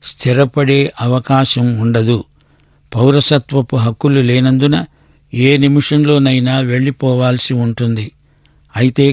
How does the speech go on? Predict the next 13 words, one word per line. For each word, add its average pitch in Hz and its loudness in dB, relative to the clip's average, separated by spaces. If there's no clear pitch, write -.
క్రీస్తు 139 -2
శిలువ 135 -2
రక్తం 127 -2
మనకు 123 -2
ఇశ్రాయేలుతో 131 0
సమాన 131 0
హక్కులిచ్చింది. 117 -2
విభేదాన్ని, 131 2
విద్వేషాన్ని 123 0
సంహరించింది, 123 -2
తొలగించింది. 120 0
యేసుక్రీస్తును 143 -2
బట్టి 117 -4